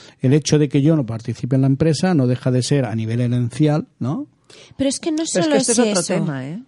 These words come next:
Speaker 2: No.
Speaker 3: O es un tema paralelo, digamos.
Speaker 1: No, es un tema paralelo, porque claro, se dice, "Oye, yo no he trabajado en la empresa, pues porque me gustaba otra cosa, pero mi parte proporcional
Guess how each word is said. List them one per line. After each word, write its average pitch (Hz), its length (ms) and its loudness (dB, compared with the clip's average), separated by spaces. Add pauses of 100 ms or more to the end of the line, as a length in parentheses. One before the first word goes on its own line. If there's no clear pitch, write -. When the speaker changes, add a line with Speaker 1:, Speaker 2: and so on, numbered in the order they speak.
Speaker 2:
No. 269 200 -2
Speaker 3:
O 175 40 2
es 175 100 0
un 208 100 -2
tema 208 240 -2
paralelo, 175 480 -2
digamos. 135 300 -6
Speaker 1:
No, 190 160 8
es 143 120 4
un 160 100 2
tema 202 220 4
paralelo, 156 440 4
porque 120 160 2
claro, 170 260 4
se - 140 0
dice, 123 120 0
"Oye, 175 280 4
yo 151 180 4
no 196 100 4
he 196 60 4
trabajado 190 340 2
en 185 40 4
la 190 80 2
empresa, 190 480 0 (400)
pues 139 180 4
porque 127 960 2
me 123 100 2
gustaba 143 640 2
otra 113 240 -2
cosa, 165 340 2
pero 120 180 0
mi 123 180 2
parte 180 440 2
proporcional 170 1080 2